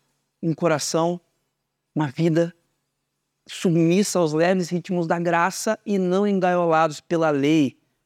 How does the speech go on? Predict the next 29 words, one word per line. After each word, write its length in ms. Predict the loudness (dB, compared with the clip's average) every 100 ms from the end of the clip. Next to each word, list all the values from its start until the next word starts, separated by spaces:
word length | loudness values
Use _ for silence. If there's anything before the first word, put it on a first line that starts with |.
| _ _
por 140 | -2
pastores, 640 | -2 -4 -6 0 2 0 -2
por 260 | 0 2
líderes, 500 | 2 2 0 -4 -10 -16 _
quaisquer 480 | -2 -2 -2 -2
que 100 | -2
sejam. 380 | -4 -2 -2 -4 _ _ _ _ _ _ _ _ _ _ _ _ _ _ _ _ _ _ _ _ _ _ _ _ _ _ 4
"Eu 220 | 4 6
não 340 | 4 4 4
era 420 | 2 0 0 -2 -8 _ 0
pessoalmente 680 | 2 2 2 2 0 -2
conhecido 520 | -2 -2 -2 -2 -4 -2
pelas 320 | 0 0 0
igrejas 320 | 0 2 2
da 120 | 0
Judéia 400 | 0 0 0 0
que 100 | -2
estão 240 | -6 -2 0
em 80 |
Cristo." 380 | 0 0 -2 -2
Judéia 580 | -2 0 0 0 -2 -6 _ _
é 100 | -4
a 60 | 0
região 460 | 2 2 2 0 0
onde 180 | 0 -2
está 200 | 0 0
Jerusalém. 600 | 0 0 2 0 -2 -6 _ _ _ _
Jerusalém, 640 | -2 0 2 2 2 0 0
capital 580 | -2 -4 -2 -2 -2